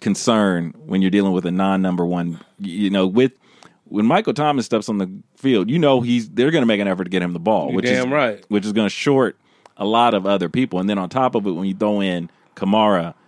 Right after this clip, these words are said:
Speaker 1: and Ingram and whoever else they seem to wanna throw the ball to, that, I mean, even Ben Watson probably got, he, I think Ben Watson got a touchdown, right?
Speaker 2: Yeah.
Speaker 1: That game, yeah.
Speaker 2: But the
Speaker 1: So
Speaker 2: thing is, I was thinking, um, they were gonna try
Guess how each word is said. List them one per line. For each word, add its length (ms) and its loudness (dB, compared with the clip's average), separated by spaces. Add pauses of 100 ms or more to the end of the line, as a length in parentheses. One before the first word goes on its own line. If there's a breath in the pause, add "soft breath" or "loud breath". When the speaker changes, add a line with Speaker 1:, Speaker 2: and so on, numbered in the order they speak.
(140 soft breath)
Speaker 1:
and 140 -4
Ingram 420 0 (340 soft breath)
and 440 -2
whoever 520 0
else 540 0
they 160 2
seem 400 0
to 140 0 (120)
wanna 220 0
throw 120 0
the 80 -2
ball 240 2
to, 200 -2
that, 300 -2
I 60 0
mean, 180 2
even 180 2
Ben 180 2
Watson 560 -2
probably 280 0
got, 260 -2
he, 160 2
I 40 4
think 180 0
Ben 160 2
Watson 220 -2
got 120 -2
a 60 -10
touchdown, 360 -6
right? 220 -6 (320)
Speaker 2:
Yeah. 260 0
Speaker 1:
That 120 0
game, 160 -2
yeah. 160 2
Speaker 2:
But 240 0
the 80 2
Speaker 1:
So 60 0
Speaker 2:
thing 240 2
is, 360 -2 (140)
I 120 0
was 200 -2
thinking, 340 0
um, 480 -2 (640)
they 120 2
were 120 2
gonna 180 2
try 200 0